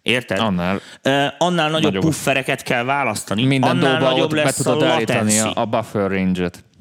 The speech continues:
Speaker 1: Így van. Ennek a latencynek még nincs köze a szoftverben lévő latencyhez. Ez csak az a latency, amíg az adat bejut a gépbe. Na most világos, hogy, ö, U S B-s hangkártyáknál ezért, ö,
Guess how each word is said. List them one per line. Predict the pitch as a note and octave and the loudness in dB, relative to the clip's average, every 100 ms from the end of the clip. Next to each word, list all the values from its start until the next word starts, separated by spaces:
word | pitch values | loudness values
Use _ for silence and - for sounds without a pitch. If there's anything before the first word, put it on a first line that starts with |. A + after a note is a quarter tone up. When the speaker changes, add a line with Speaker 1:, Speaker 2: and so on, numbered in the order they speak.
| - | -2
Speaker 1:
Így | C#3+ A#2+ | 0 0
van. | A#2 F#2+ - - - | -2 -6 -10 -20 -4
Ennek | A#2 D#3 D#3 | -2 0 0
a | D3+ | 0
latencynek | D3 D3+ C#3 - C#3 C3 | 0 0 -2 -2 -2 -2
még | C#3 B2+ B2 | -2 0 2
nincs | G#2+ A2+ G3 - | 2 2 2 0
köze | F3 A#2+ G2+ G#2+ - _ | 0 0 -2 -4 -6 _
a | G#2+ | -6
szoftverben | - - C3+ - G2+ G2 G2 G2+ | -4 -2 -4 -4 -2 -2 -2 -2
lévő | G2+ G#2+ G2+ | 0 -2 -2
latencyhez. | G2+ G2 F#2+ F#2 - G2 A#2 - - - | -2 -2 -4 -4 -4 -2 -4 -6 -18 -6
Ez | - | -4
csak | - A2 | -4 -2
az | D#3+ | -2
a | G#3+ | 0
latency, | D#3+ B2+ A2+ G2+ - D3+ - - | -2 -2 -2 -2 -4 -6 -8 -10
amíg | - B2+ B2 | -4 0 0
az | A2 | -2
adat | A2 B2 E3 E3+ - - | -2 -2 -2 -4 -6 -18
bejut | - C3 D3+ C3 | -2 0 2 0
a | A2+ | -2
gépbe. | G#2+ G2 F#2+ F2+ F2 - - - - | 0 -2 -2 -4 -8 -10 -20 -20 -6
Na | - | -2
most | C3+ A#2+ | 0 -2
világos, | - G3+ D#3 B2+ C#3+ - | -2 0 0 0 -4 -4
hogy, | - A#2+ A2+ - _ - | -2 -2 -4 -14 _ -2
ö, | G#2+ G2+ - - | 0 0 -4 -2
U | E3+ F3+ D3+ | 0 2 0
S | B2 | 0
B-s | A#2 G#2 - - - | 0 0 -2 -8 -16
hangkártyáknál | - - C3 C#3+ C3 A#2 - A2 G#2 - G2+ G2 F#2+ - | -16 -4 -4 -2 -2 -2 -2 -4 -4 -4 -4 -2 -4 -6
ezért, | G2+ G2 G2+ G2+ F3 - _ - - - | -4 -4 -2 -2 -2 -6 _ -20 -20 -2
ö, | A2 A2+ | 0 0